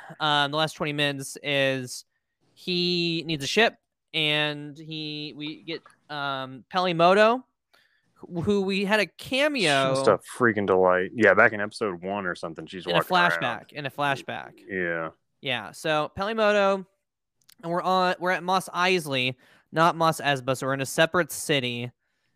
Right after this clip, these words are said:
Speaker 1: and she <laughs>
Speaker 2: So
Speaker 1: tells
Speaker 2: it's not a coincidence. Everybody's like, "Oh, how convenient." It's not convenient, 'cause I, he's actually in a whole different city.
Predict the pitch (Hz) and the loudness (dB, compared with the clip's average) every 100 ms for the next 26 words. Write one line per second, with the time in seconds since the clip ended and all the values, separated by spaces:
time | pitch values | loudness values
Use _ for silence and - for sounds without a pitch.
0 | _ _ 156 147 143 135 - 175 147 220 | _ _ 2 2 2 -2 -2 -2 0 2
1 | 165 147 - 135 139 151 151 - 123 120 | 6 8 6 4 6 6 2 -4 -8 -8
2 | 113 101 90 82 107 110 120 104 104 117 | -10 -12 -14 -10 -6 -4 -2 -2 -4 -2
3 | 117 104 110 - 113 101 104 95 80 107 | -2 -2 -4 -6 -12 -12 -14 -12 -12 -8
4 | 110 120 123 - 101 90 80 - 90 95 | 2 4 4 2 -4 -6 -10 -12 -4 -2
5 | 104 104 104 110 - 120 101 92 101 92 | -2 -2 -2 -2 -2 -6 -6 -6 -8 -8
6 | 90 87 82 87 78 | -12 -12 -10 -10 -10